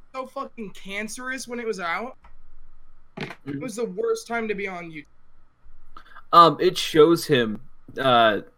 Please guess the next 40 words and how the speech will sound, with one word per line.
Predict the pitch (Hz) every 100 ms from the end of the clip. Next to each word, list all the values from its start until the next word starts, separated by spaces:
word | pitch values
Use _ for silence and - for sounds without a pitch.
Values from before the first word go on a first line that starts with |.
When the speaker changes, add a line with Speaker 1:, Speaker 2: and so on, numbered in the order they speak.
| 95
Speaker 2:
it | 113
shows | 147 135 -
us | 127 110 -
just | 123 131 123 -
how | 127
much | 110 104 104 90 - - - - -
he, | - 127 113 -
like, | 123 110 -
how | - 135
much | 135 -
spite | - - - 107 107 -
he | - 131
had | 117 123 113 107
held | 120 113
up | 107 110
after | 107 -
that | 110 98
content | 117 110 107 107 90
cop. | 107 104
Speaker 1:
Yeah. | 453 311 156 139 -
Speaker 2:
After | 131 131 165
his | 185 165
fucking | - 165 - 190 185 160
channel | - 151 131 139 120
Speaker 1:
<laughs> |
Speaker 2:
died. | 123 117 110 - -
He's | 156
just | 175 180
like, | 151 - - - -
"Oh, | 170 170 190 196 202 165
finally | - 202 180 185
I'll | - -
get | -
him." | 139 131 -
Oh, | 165 190 202 185 165
<laughs> |
it's | 185 143
like, | 170 170 139
dude. | - 190 151 147 147 156 147 143 143
Speaker 1:
Like, | 143